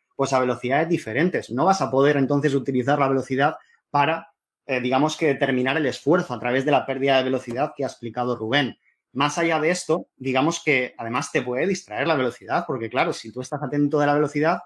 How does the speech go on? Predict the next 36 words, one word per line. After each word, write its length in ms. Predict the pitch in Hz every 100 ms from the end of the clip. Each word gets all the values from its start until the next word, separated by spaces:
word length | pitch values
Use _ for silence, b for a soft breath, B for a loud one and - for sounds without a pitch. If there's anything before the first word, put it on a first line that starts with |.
| _ _ _ _ _
o 40 | 139
sea, 180 | 143 135
de 80 |
esa 220 | 139 - 143
variable 500 | 143 151 165 165 180
no 160 | 147
vas 140 | 151 151
a 20 |
estar 160 | -
atento 340 | 143 156 151 160
de 140 | 156
cómo 200 | 139 139
se 120 | 131
mueve 260 | 127 127 120
tu 140 | 113
cuerpo, 460 | 131 175 151 160 165
de 120 | 127
cómo 360 | 107 131 131 - _
estás 340 | - 123 139 -
sintiendo 380 | 135 127 131 120
la 100 | 117
barra, 340 | 160 160 151
de 120 | 131
cómo 320 | 131 131 131
hundes 300 | 127 127 123
el 100 | 117
suelo, 460 | - 160 151 147 151 _ _
incluso, 680 | 143 131 143 - 135 131 120
por 120 | 131
ejemplo, 260 | 117 131 151
del 120 | 127
sonido 400 | 120 120 135 139
que 100 | 123
hace 180 | 127 120
la 100 | 117
barra, 340 | 143 147 143